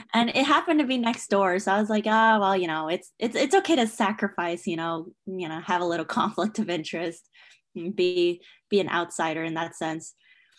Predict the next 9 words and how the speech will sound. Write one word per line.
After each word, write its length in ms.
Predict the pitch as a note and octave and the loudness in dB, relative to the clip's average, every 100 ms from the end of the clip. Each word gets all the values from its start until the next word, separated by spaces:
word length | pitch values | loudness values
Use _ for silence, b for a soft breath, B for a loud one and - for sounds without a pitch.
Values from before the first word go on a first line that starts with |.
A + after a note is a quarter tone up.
| b b b _ _ - | b b b _ _ 0
But 360 | G3+ G3 - - | 2 2 0 -2
after 320 | G3 - A3+ | -2 0 0
winning 360 | F3+ F3 F3 | 0 0 -2
the 80 | E3 | -4
national 420 | D#3 D#3 - E3 | -4 -6 -6 -10
title 380 | D3+ D#3+ D#3 D3+ | -8 -6 -4 -6
in 100 | D3 | -8
twenty 260 | D3 E3 D3+ | -10 -8 -6
nineteen, 840 | D3 D3+ D3 - D3+ D3 D3 | -6 -8 -10 -10 -8 -8 -8